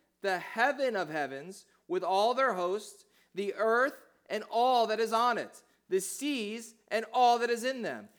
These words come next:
And you preserve all of them. And the host of heaven worships you. You are the Lord,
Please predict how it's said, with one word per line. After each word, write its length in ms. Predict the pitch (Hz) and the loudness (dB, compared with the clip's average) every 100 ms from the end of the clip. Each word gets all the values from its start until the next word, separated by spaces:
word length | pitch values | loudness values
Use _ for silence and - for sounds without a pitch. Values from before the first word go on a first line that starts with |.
| _ - | _ -6
And 240 | 185 185 | -4 -4
you 240 | 190 269 | -2 -4
preserve 720 | 269 - 196 208 302 247 226 226 - | -4 -6 -4 2 4 6 4 0 -2
all 360 | 269 320 330 | 2 4 4
of 120 | 220 | 2
them. 280 | 139 104 101 - _ _ | -2 -14 -16 -20 _ _
And 200 | - 202 | -6 -4
the 200 | 202 202 | -2 -2
host 400 | 196 254 330 - | 2 2 2 -4
of 100 | 240 | -6
heaven 480 | 190 214 233 233 214 | -2 0 0 0 -2
worships 560 | 190 262 294 - 240 - | 0 0 0 -8 -12 -8
you. 400 | 254 214 113 101 _ _ _ _ | -2 -2 -2 -10 _ _ _ _
You 420 | 147 226 339 330 311 | 0 4 6 4 4
are 220 | 254 247 | 2 2
the 120 | 226 | 0
Lord, 560 | 226 226 233 240 262 | 0 2 4 2 0